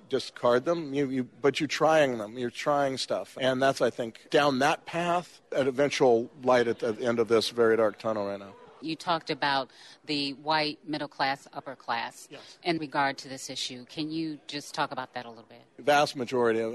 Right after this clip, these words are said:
Speaker 1: uh, of the people affected are white. Um, it's all white, but it's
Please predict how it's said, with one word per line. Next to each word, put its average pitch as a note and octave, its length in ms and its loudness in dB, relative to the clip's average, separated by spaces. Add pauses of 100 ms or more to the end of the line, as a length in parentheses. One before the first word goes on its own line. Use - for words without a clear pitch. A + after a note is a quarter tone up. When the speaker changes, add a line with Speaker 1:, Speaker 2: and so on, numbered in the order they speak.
Speaker 1:
uh, G#2+ 260 -2
of A2 160 -6
the B2 80 -4
people A#2+ 440 -6
affected A2 500 -2
are G#2+ 140 0
white. A2 300 -2 (160)
Um, A#2+ 280 2
it's C3+ 160 2
all D#3+ 300 4
white, C#3+ 360 4
but B2 140 -4
it's - 300 -8